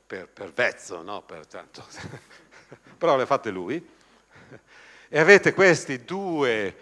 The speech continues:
se volete, eh, universi, eh, simboleggiati qui in due dimensioni,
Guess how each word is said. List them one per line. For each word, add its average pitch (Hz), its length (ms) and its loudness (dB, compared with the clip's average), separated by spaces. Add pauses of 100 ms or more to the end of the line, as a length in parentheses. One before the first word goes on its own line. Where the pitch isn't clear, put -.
(160)
se - 180 -14
volete, 117 800 -4 (180)
eh, 85 920 -14 (300)
universi, 120 880 2 (440)
eh, 95 460 -6
simboleggiati 117 640 4
qui 120 420 -4
in 101 80 -6
due 107 240 2
dimensioni, 95 840 -8